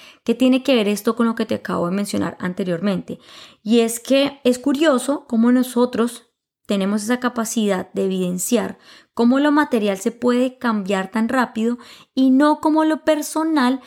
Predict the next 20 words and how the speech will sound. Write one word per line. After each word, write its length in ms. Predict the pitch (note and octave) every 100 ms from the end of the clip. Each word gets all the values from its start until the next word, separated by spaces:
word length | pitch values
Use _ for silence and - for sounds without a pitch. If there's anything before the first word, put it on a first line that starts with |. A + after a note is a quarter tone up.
| -
se 180 | - A#3+
puede 340 | A#3 A#3+ A3+ A3+
trabajar 640 | C4 C4+ C4+ B3 B3+ B3
y 60 | B3
sacarle 540 | - A3 G#3+ F#3 G3+
el 100 | G#3+
tiempo 560 | - C4 C#4 A#3 B3+ B3+
para 180 | B3 A3+
adquirir 480 | G#3+ - F#3+ G3 G3
algo 400 | A3 G#3+ F#3 G#3
nuevo 640 | F#3+ G3+ A#3 A#3+ A#3 B3 B3+ - -
y 100 | A#3+
abrirle 380 | A3+ G#3+ G#3 F#3+
espacio 720 | F#3+ - A#3 A3 - A3 A#3 - - _
para 280 | G#3+ G3+ F#3
eso 300 | F#3+ F#3+ G3+
que 120 | A3
nosotros 560 | G3+ F#3 F#3 F3+ F3 -
realmente 600 | - F#3 E3+ F3 F3 F3+
necesitamos. 1000 | F#3 F#3+ - F3+ - E3 G3 F3 E3